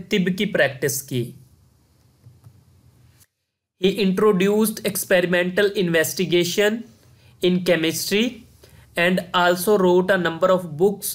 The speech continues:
on plants and animals। जाबिर बिन हयान ने केमिस्ट्री में तजर्बाती तहकीक का अमल मुतारफ़ करवाया और पौधों और जानवरों पर कई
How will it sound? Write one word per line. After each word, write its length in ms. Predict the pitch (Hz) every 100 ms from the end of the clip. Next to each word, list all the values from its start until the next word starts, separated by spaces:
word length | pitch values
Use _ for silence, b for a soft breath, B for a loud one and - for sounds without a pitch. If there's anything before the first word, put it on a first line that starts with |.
| -
on 200 | 180 165
plants 540 | - 160 160 185 185 - 190
and 220 | 175 170 185
animals। 640 | 151 147 139 131 123 127 - - _ _ _ _ _ _ _ - _ - _ _ _ _ _ 147
जाबिर 300 | 156 151 180
बिन 180 | 196 190
हयान 460 | 165 156 147 180 185
ने 200 | 147 165 254 - _ _ _ _ _ B B B _ 170
केमिस्ट्री 480 | 165 170 175 196 196
में 180 | 196 196
तजर्बाती 600 | 165 170 165 160 - 190 185
तहकीक 560 | 180 180 175 175 175
का 80 | 190 180 170
अमल 260 | 160 170
मुतारफ़ 540 | 165 143 147 139 143 -
करवाया 440 | 170 165 175 190 294 - b b b b b
और 120 | 156 - 170
पौधों 340 | 160 156 196 202
और 240 | 202 160 139
जानवरों 500 | 151 156 165 180 185
पर 240 | 185 180 180 -
कई 200 | 190 196